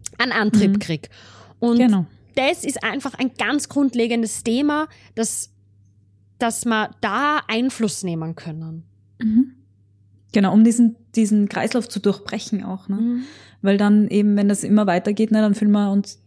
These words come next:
Speaker 2: die ganze Zeit schlecht, ne?
Speaker 1: Genau.
Speaker 2: Und dann auch, ähm, kommt's eben zu weiteren Problemen, ne? Und dann, wenn man weiß, ah, okay, das funktioniert so, ah, mein Zucker verhaltet sich so,
Speaker 1: Mhm.
Speaker 2: okay,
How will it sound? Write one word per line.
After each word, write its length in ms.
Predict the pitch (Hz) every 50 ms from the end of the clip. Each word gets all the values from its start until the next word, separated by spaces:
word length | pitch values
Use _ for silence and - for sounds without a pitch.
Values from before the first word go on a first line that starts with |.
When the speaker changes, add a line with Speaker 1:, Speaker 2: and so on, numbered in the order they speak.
| _ -
Speaker 2:
die 80 | 208
ganze 280 | 196 196 190 190 196 196
Zeit 340 | - - 185 175 180 - -
schlecht, 440 | - 214 214 220 - - - - -
ne? 200 | 208 208 214 214 - - -
Speaker 1:
Genau. 220 | 277 262 233 208 202 208 208
Speaker 2:
Und 120 | 220 226
dann 180 | 220 214 202 196
auch, 340 | - - 196 202 - - - - - - - - - - - - - _ _
ähm, 640 | - 185 190 190 190 190 185 190 190 180 - - - - - - 214 - - - -
kommt's 400 | - 190 196 196 196 - - -
eben 180 | - - 190 - -
zu 220 | - - 196 175
weiteren 480 | 202 196 190 196 214 190 - 202 190 190
Problemen, 580 | 185 - 185 - 208 240 247 214 170 160 156
ne? 200 | 156 165 175 202 - _ - - - -
Und 240 | 220 185 185 190
dann, 400 | - 185 180 180 180 185 190 190 - _ _ _ _ - - _ _ _ _ _ -
wenn 120 | 190 185
man 100 | 190 185
weiß, 200 | 175 190 190 -
ah, 320 | - 226 240 277 285 285 277
okay, 400 | 247 254 - 262 247 190 165 160
das 160 | - 175 -
funktioniert 480 | - 208 190 - - 214 226 285 302 -
so, 80 | -
ah, 240 | - 220 262 285 262
mein 180 | 208 190 190 190
Zucker 340 | - - 226 - 226 208 202
verhaltet 340 | - 208 208 202 208 196
sich 160 | - 196 196 -
so, 340 | - 269 240 202 233 285 285 - - - - -
Speaker 1:
Mhm. 580 | 208 208 196 196 190 175 185 190 185 190 214 208
Speaker 2:
okay, 320 | 185 - - - 180 -